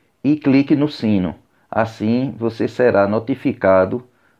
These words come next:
para cada áudio novo que for publicado. Se você tiver qualquer dúvida ou queira sugerir temas pro nosso podcast,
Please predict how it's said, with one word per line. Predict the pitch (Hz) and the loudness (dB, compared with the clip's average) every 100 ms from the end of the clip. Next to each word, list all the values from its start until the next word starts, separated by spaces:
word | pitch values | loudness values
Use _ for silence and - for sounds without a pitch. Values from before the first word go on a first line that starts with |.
| _ - | _ 0
para | 104 98 | 2 0
cada | - _ 123 143 78 58 | -4 _ 2 2 2 2
áudio | 98 98 107 104 110 | 2 2 2 0 0
novo | 98 92 92 110 117 | 2 2 2 -2 -6
que | - | -8
for | - 110 110 | -4 -4 -2
publicado. | 113 123 127 85 82 53 107 _ _ _ _ _ _ _ _ _ | -2 -2 0 0 -2 -4 -12 _ _ _ _ _ _ _ _ _
Se | _ 117 | _ -4
você | 120 143 135 110 | -2 -2 -2 -4
tiver | 98 104 98 90 | -2 -2 0 -2
qualquer | - 101 - 117 120 | 0 -4 -2 -2 -2
dúvida | 92 87 87 92 90 95 - _ _ - | -2 -2 -2 -2 -4 -6 -6 _ _ -2
ou | 117 117 90 80 _ _ _ | 2 2 0 -4 _ _ _
queira | - 113 107 98 - | -2 0 2 0 -4
sugerir | - - 135 131 104 98 95 - _ | -8 -2 0 2 2 2 -2 -4 _
temas | 107 113 117 95 - _ | -2 2 0 -2 -10 _
pro | - 101 | -4 -2
nosso | 90 98 - 104 | 0 -4 -4 -8
podcast, | - 95 87 - 82 80 - - 101 | -2 -2 -2 -4 -2 -2 -6 -14 -16